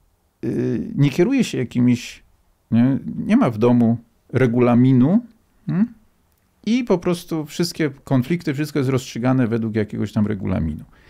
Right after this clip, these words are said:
Matka mówi, nie, na przykład, no, y, ale przecież, nie, na przykład starszemu rodzeństwu, nie, ale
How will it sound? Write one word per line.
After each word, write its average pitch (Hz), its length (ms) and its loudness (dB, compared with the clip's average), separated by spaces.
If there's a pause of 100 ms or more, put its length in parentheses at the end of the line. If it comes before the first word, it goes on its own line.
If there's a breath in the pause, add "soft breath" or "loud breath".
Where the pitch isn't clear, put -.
(760 loud breath)
Matka 233 320 0
mówi, 139 300 -2
nie, 123 140 6
na 127 80 4
przykład, 117 340 -4
no, 123 280 2 (200)
y, 110 260 -12 (160)
ale 117 240 2
przecież, - 600 -6
nie, 127 160 2
na 127 100 2
przykład - 220 -6
starszemu 117 460 0
rodzeństwu, 110 480 -2
nie, 110 240 2
ale 117 220 0